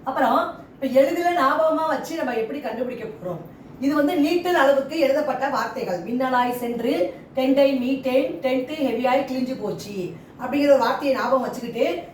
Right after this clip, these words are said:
இப்ப நிறுத்தல் அளவுக்கு கிராம் அப்படிங்கிறதுல வச்சு எடை, அதை வச்சு நம்ம எழுத போறோம். இப்ப பாத்தீங்கன்னா, நிறுத்தல் அளவு ஃபர்ஸ்ட் பொறுத்த வரைக்கும் மீன் போட்டுருக்க பாத்தீங்களா? அப்ப என்ன வரும்? மில்லிகிராம்.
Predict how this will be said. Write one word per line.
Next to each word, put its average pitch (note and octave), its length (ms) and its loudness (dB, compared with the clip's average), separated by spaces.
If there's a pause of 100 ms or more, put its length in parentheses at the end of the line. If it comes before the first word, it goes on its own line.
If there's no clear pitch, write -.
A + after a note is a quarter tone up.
இப்ப C#4+ 240 2
நிறுத்தல் E4+ 480 2
அளவுக்கு C4 640 0
கிராம் A#3+ 460 2
அப்படிங்கிறதுல A3+ 500 -4
வச்சு A#3 480 -4
எடை, A#3+ 480 0 (180)
அதை C#4 180 4
வச்சு C#4 200 0
நம்ம C4+ 180 0
எழுத A#3+ 280 2
போறோம். G3 520 -2 (180)
இப்ப C#4 260 -4
பாத்தீங்கன்னா, A#3+ 580 -2 (280)
நிறுத்தல் D4 240 -4
அளவு A#3+ 260 0
ஃபர்ஸ்ட் C4+ 360 -4
பொறுத்த C#4 260 -2
வரைக்கும் C4 440 0
மீன் C#4+ 240 0
போட்டுருக்க C4+ 260 2
பாத்தீங்களா? A3 220 -6
அப்ப C4 240 -2
என்ன C#4+ 200 2
வரும்? C4+ 360 2
மில்லிகிராம். C4 600 -2